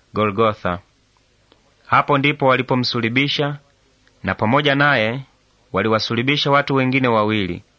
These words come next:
mmoja upande wa kulia na mwingine upande wa kushoto, naye Yesu katikati. Pilato aliandika ilani, akaiweka juu ya msalaba, nayo ilikuwa imeandikwa hivi:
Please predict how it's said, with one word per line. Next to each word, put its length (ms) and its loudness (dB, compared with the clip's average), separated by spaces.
mmoja 360 2
upande 340 0
wa 120 2
kulia 520 -2
na 80 -2
mwingine 320 2
upande 360 0
wa 100 0
kushoto, 540 -4
naye 280 2
Yesu 400 -2
katikati. 680 -4
Pilato 520 2
aliandika 580 2
ilani, 540 2
akaiweka 600 0
juu 160 2
ya 100 4
msalaba, 560 0
nayo 220 2
ilikuwa 280 2
imeandikwa 560 -2
hivi: 360 -6